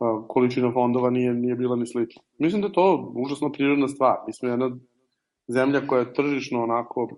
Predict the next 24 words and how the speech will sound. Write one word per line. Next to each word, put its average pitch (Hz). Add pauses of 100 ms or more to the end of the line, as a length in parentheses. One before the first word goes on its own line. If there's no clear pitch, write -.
zaostala 123
i 127
nije 131
navikla 131
na, 127
na, 123
na 123
takmičenja 120
bilo 120
koje 120
vrste. 110 (680)
Opet 127
ću 135
se 135
vratiti 135
na 135
onu 135
scenu 139
kada 120
je 120
B 123
devet 127
dva, 131
e, 120